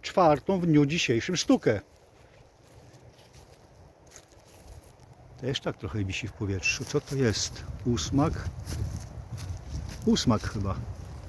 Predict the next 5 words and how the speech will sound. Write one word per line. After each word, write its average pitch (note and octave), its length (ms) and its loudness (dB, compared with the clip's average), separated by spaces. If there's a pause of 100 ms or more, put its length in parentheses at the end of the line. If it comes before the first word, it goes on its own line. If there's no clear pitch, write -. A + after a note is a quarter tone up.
(4000)
Ale B2 160 4
bielutki. G2 460 2 (2250)
No A2+ 140 4
super. G#2 540 6 (1200)
I G#2+ 200 6